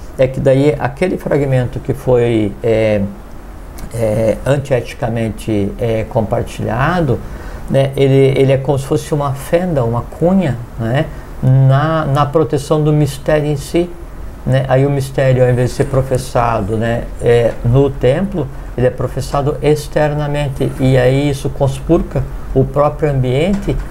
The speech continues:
e aí depois, quando for ser levado o conhecimento, o conhecimento que vai ser levado, ele já tá misturado com a ignorância que ele teria que combater, né? E aí isso enfraquece a própria ação do conhecimento até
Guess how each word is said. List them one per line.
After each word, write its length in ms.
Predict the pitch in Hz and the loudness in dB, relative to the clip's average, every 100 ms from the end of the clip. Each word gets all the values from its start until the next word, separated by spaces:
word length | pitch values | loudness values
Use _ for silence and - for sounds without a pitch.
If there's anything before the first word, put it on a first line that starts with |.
| - - | -6 2
e 60 | |
aí 140 | 135 143 | 4 4
depois, 400 | 135 - 143 131 | 0 2 0 2
quando 260 | 180 180 | 0 0
for 220 | 180 160 139 | 0 -2 0
ser 160 | - | -2
levado 400 | 131 127 120 123 | 2 2 4 2
o 40 | 127 | 2
conhecimento, 680 | 135 123 - 123 156 180 196 | 2 0 0 0 0 0 -2
o 40 | |
conhecimento 480 | - 151 - 143 135 | 0 -2 0 -4 -2
que 40 | 123 | 0
vai 120 | 131 | 0
ser 160 | 135 | 0
levado, 560 | 123 110 101 139 175 147 - - - | -2 -2 0 0 0 -2 -4 -10 -2
ele 80 | 143 | 0
já 160 | 165 143 | 2 0
tá 140 | 147 | 2
misturado 580 | 147 - 151 135 135 143 | 0 -2 0 0 0 -2
com 120 | 151 | -2
a 40 | 143 | -2
ignorância 520 | 131 131 135 135 - | 0 2 2 0 0
que 100 | 147 | 0
ele 80 | 135 | 2
teria 240 | 151 139 | 2 0
que 140 | 143 | 0
combater, 580 | 139 143 135 135 - 147 - - - - | 0 2 2 2 0 0 -2 -12 -10 -4
né? 220 | 127 127 131 | 2 2 2
E 140 | 127 | 2
aí 100 | 127 | 2
isso 200 | 131 - | 0 -2
enfraquece 560 | 131 151 175 143 135 127 120 | -4 -2 0 0 0 0 0
a 120 | 123 | 0
própria 400 | - - 160 165 | -2 -2 0 0
ação 300 | 135 - 143 | -2 -2 -2
do 100 | 143 | 0
conhecimento 540 | 139 131 131 131 147 147 | 0 0 0 -2 0 -2
até 280 | - 143 | 0 -2